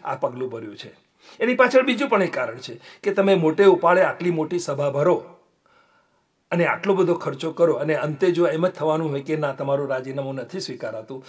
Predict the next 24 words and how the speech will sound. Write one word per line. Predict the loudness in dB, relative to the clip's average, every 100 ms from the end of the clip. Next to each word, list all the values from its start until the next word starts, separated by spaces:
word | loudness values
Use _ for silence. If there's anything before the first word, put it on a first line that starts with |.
| -6
તો | -2
આ | 2 4
બધો | 2 0
ખર્ચો | -4 -10 -10
કર્યો | -12 -12 -12
નકામો | -16 -16 -18 -18 -18
જાય. | -18 -18 _ _
અને | -4 -4
એ | -2 -2
ધ્યાનમાં | 0 2 2 0
લઈને | 0 -2 -4 -4 0
આ | 0
પ્રકારની | 0 -2 -2 -2
વ્યવસ્થા | -6 -8 -10 -10
અગાઉથી | -10 -10 -10 -10 -12
કરેલી | -16 -18 -18 -20
છે. | -20 -20 _ _ _ -2
આમ | 4 4 2
તો | 0 2
મોટાભાગના | 2 0 2 2 2 2 0
લોકો | 4 2 2 -4 -4 -6 _ _ _ _ -14
અંગ્રેજી | -8 -6 -6 -6 -8
જાણે | -10 -12 -16
છે. | -20